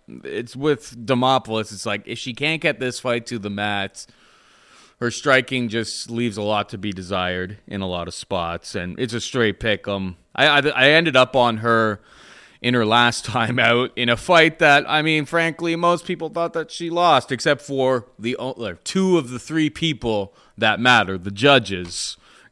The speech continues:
gave her the, uh, the nod against Jin Yu Frey. Um, and, but she was, like, plus two hundred, plus two fifty or whatever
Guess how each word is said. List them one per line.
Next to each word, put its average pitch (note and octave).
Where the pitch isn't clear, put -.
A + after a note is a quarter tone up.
gave A2
her G#2
the, G2
uh, F#2
the G#2
nod F#2+
against F#2
Jin F#2+
Yu F2
Frey. E2+
Um, G2
and, G2+
but G2+
she -
was, A2+
like, A#2
plus A#2+
two B2
hundred, A2
plus -
two B2
fifty A#2
or F#2
whatever F#2